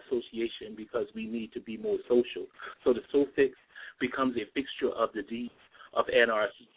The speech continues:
when the words of getting ahead signs are backwards and our freedom of speech slurred. When it comes to real freedom, I need some bifocals for reading.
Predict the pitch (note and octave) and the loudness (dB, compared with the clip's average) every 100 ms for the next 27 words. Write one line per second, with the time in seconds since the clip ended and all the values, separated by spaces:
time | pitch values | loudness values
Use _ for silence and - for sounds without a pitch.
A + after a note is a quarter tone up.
0 | - A2+ G2+ A#2 A#2+ A#2 G2+ A#2 A#2+ G#2 | -14 -8 0 4 4 2 -6 -2 -2 -2
1 | F#2+ B2 A2+ - A#2 A2 G#2+ G#2 G2 A2+ | 0 2 2 0 2 2 0 -4 2 2
2 | - G#2+ G2 - - B2 A2+ G#2 - B2 | 2 -6 -10 -12 -6 0 0 0 0 0
3 | A2 G2+ - - A#2+ - B2 A#2+ A2+ G2 | 0 -6 -6 -4 -4 -4 4 6 6 2
4 | F#2+ _ - _ A#2+ A#2 - A#2+ B2 - | -4 _ -20 _ -4 -4 -8 -10 -8 -10
5 | G2+ A#2+ A#2 - A#2 G#2 G2 - - - | -2 0 0 -4 -12 -10 -12 -16 -20 -14
6 | - B2+ C3 - F#2+ G#2+ A2 - G#2+ G2 | 0 2 2 -2 -2 2 2 2 -4 -4
7 | - - F#2+ G#2 G2 | -6 -6 -6 -6 -12